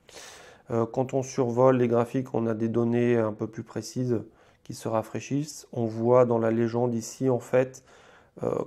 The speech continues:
quand je ne suis pas sur le graphique, c'est la dernière valeur mesurée. Par contre, quand je suis sur un graphique, quand je survole le graphique, eh ben, les différents points affichés, euh, se mettent en valeur dans la légende.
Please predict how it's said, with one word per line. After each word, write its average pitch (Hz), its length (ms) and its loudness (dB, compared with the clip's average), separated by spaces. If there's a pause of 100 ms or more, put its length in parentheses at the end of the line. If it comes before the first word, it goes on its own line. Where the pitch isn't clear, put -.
quand 123 140 -2
je 117 80 -2
ne 120 100 0
suis 123 160 -12
pas 131 160 4
sur 127 140 -6
le 123 100 2
graphique, 120 380 -2
c'est - 140 -10
la 110 100 -4
dernière 123 400 2
valeur 113 260 2
mesurée. 110 500 -2 (340)
Par - 120 -6
contre, 143 220 0
quand 143 160 2
je 135 100 -2
suis 135 180 -8
sur 127 140 -6
un 113 80 -2
graphique, 110 540 -6 (500)
quand 120 120 -10
je 110 120 -6
survole 127 440 0
le 120 80 4
graphique, - 460 -6
eh - 40 -8
ben, 107 180 -6
les 110 140 -6
différents 110 400 -6
points 117 300 -2
affichés, 127 500 -4 (520)
euh, 107 160 -6
se - 240 -10
mettent 117 360 2 (580)
en 123 120 0
valeur 113 500 2 (220)
dans 131 320 4 (100)
la 120 120 0
légende. 110 440 -4